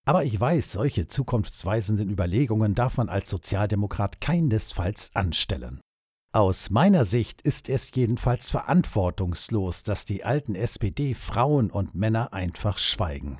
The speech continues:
Weil die Lage so klar und die Aussichten so betrüblich sind, bleibt festzuhalten, dass sie mitverantwortlich sind für den weiteren Niedergang.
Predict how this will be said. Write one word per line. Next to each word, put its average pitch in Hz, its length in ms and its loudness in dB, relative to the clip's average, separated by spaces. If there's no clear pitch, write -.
Weil 110 200 2
die 127 120 0
Lage 117 460 2
so 143 240 4
klar 120 560 0
und 90 160 -2
die 98 100 -6
Aussichten 104 680 0
so 113 280 2
betrüblich - 880 -2
sind, 98 400 0
bleibt 95 360 -4
festzuhalten, 120 1000 0
dass - 180 -2
sie 151 80 0
mitverantwortlich 98 1000 0
sind 95 240 0
für - 80 -6
den 113 220 -2
weiteren 95 420 0
Niedergang. 71 600 -6